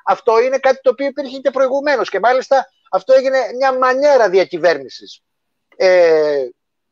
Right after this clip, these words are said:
άρα, στα πολύ χοντρά, πάντα υπάρχει αυτή η διαδικασία της εναπόθεσης λίγο. Τώρα,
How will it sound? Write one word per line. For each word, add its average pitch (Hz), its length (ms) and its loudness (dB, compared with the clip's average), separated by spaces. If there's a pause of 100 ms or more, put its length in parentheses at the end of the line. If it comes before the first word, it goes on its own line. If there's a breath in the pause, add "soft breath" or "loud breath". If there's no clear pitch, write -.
(140)
άρα, 226 500 2
στα - 360 -4
πολύ 185 400 0
χοντρά, 190 640 2
πάντα 277 280 0
υπάρχει 185 340 2
αυτή 180 200 -4
η 185 80 -2
διαδικασία 165 540 -2
της - 180 -16
εναπόθεσης 160 880 -4
λίγο. 113 380 -8 (360)
Τώρα, 226 340 2